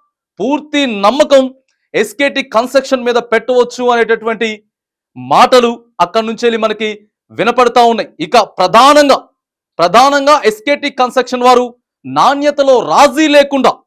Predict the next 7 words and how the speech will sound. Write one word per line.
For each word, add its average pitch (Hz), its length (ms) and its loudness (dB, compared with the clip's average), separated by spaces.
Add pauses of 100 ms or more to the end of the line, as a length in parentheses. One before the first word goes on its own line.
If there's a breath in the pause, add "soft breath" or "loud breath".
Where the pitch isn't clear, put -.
(720)
మీకు 262 180 -4 (160)
ఎటువంటి 285 380 0 (100)
ఫేస్ 262 220 4 (100)
కావాలన్నా, 240 440 4 (520)
చిన్నపిల్లల 262 560 0 (160)
ప్లే 208 120 2 (100)
గ్రౌండ్స్ 262 280 0